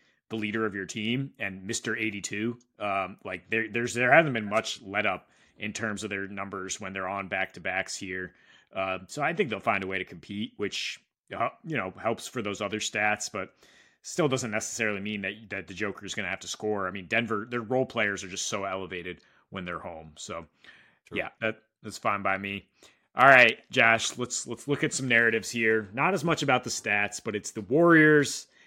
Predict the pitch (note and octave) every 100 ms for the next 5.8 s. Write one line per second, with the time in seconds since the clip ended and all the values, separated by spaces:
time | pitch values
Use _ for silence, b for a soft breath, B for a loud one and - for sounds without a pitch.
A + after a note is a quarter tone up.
0 | b - F#3 F#3+ - - C3 - - -
1 | - - B2 - - C#3 - B2 A#2+ G#2+
2 | A2+ C3+ C3 A#2+ G#2+ A#2 A#2+ _ _ A#2
3 | A2+ G#2 A2 G#2+ G#2+ G2+ G2 A2 - A#2
4 | A2 G#2 - C3+ D#3 B2+ A#2+ A#2 G2+ b
5 | b b - C3+ A2 A#2+ A2 D2+